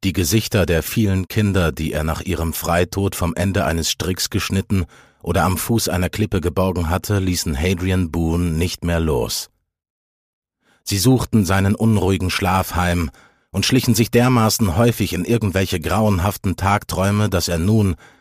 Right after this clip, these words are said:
als oberhalb auf dem Hügelkamm plötzlich ein blondes Mädchen mit einem Seil auftauchte, unschlüssig zögerte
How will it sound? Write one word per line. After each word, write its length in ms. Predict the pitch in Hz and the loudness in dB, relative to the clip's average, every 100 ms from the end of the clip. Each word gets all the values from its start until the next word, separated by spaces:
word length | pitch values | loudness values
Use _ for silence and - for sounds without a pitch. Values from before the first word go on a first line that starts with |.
| - | -8
als 220 | 98 - | -4 2
oberhalb 540 | 139 131 104 107 117 | 4 6 4 4 2
auf 160 | - 104 | 0 -2
dem 140 | 95 | 0
Hügelkamm 460 | 82 120 117 98 95 | 0 2 2 0 0
plötzlich 480 | - 117 - 104 - | 0 0 0 -4 -2
ein 120 | 98 | 0
blondes 420 | 98 117 113 - | 2 4 2 2
Mädchen 380 | 101 110 - 104 | 2 0 0 0
mit 160 | 95 - | 0 0
einem 240 | 98 92 | 0 0
Seil 360 | 80 98 107 - | 0 2 2 0
auftauchte, 760 | 98 101 - 101 101 - 113 | -2 -2 -2 -2 0 0 -2
unschlüssig 680 | - 120 120 - 107 117 - | 2 2 2 0 -2 -4 -6
zögerte 540 | - 127 101 90 101 | -2 0 2 0 0